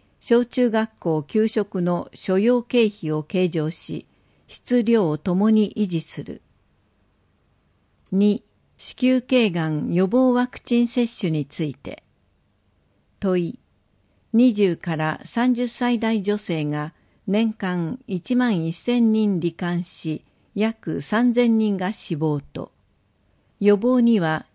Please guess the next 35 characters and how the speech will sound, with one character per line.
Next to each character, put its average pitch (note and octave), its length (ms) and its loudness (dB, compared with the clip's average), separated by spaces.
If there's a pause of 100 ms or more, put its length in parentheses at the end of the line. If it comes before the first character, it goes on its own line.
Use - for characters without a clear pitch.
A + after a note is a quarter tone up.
(100)
エ A#3 140 2
イ B3 80 -2
チ - 200 -16
ピ A#3 320 0
ー G#3 40 -2
ブ G#3+ 140 0
イ G#3+ 140 2
ワ G3+ 140 0
ク - 140 -20
チ D#3+ 180 -4
ン D3+ 80 -2
が D#3 140 -2
有 G3 240 0
効 F#3 280 -2
だ D#3+ 160 -4
が、 D3+ 220 -8 (320)
副 G#3 260 -2
作 B3+ 220 0
用 G3+ 200 2
の D#3+ 140 -2
懸 F3 180 -4
念 F3 220 -2
か D#3+ 200 -6
ら D3 340 -4
積 F#3+ 320 -4
極 B3 220 -4
的 - 260 -4
勧 A#3+ 280 0
奨 A3+ 240 -2
が G3+ 140 0
控 G#3 360 -4
え G3 60 -2
ら F#3 120 -2
れ D#3 120 -4
た C3+ 300 -8